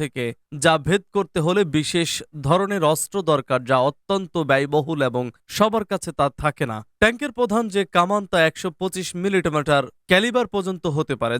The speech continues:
যা দিয়ে শত্রুপক্ষের ট্যাঙ্ক, সৈন্য, যানবাহন, দালানকোঠা এবং বাংকার এগুলো ধ্বংস করা যায়। আর এটা যেহেতু সচল অস্ত্র,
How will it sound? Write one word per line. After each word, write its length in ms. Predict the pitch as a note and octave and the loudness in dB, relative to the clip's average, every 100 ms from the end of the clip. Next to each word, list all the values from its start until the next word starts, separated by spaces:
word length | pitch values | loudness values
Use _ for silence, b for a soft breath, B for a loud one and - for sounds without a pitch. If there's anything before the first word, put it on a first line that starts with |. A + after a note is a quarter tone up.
| C3+ | 2
যা 80 | D#3+ | 2
দিয়ে 140 | F3 F3+ E3+ | 2 -2 -2
শত্রুপক্ষের 720 | - G3+ - G#3 G#3 - - E3+ _ | -4 -6 -4 -2 -2 -2 -4 -4 _
ট্যাঙ্ক, 240 | E3+ F3 F#3+ F3+ - | 2 2 0 -12 -4
সৈন্য, 260 | E3+ F3+ D3+ A#2+ | -4 0 0 0
যানবাহন, 500 | B2+ D3+ D3+ E3+ F#3 F#3+ - - | 0 0 2 2 0 -4 -8 0
দালানকোঠা 600 | F3 F#3+ A#3 A3+ A#3 G#3+ A3 | 2 4 0 -4 -4 0 2
এবং 140 | F#3 F#3+ F3+ _ C#3+ C#3+ | 2 -4 -8 _ -2 2
বাংকার 420 | F#3 A3 F#3 C#3 D3+ | 2 0 -2 0 -2
এগুলো 180 | F3 F#3 D3+ | -4 -4 -2
ধ্বংস 240 | F#3 F#3+ E3+ | -4 -6 -6
করা 160 | C3+ A#2 A#2+ | -2 0 2
যায়। 140 | A#2+ - - | 0 0 0
আর 80 | D3 | 0
এটা 140 | F3 A3 F#3 | 0 -2 -2
যেহেতু 260 | G#3+ G3+ G#3 - | -2 -2 -6 -2
সচল 320 | F3 F#3 E3+ D#3+ | -2 0 0 0
অস্ত্র, 200 | - | -2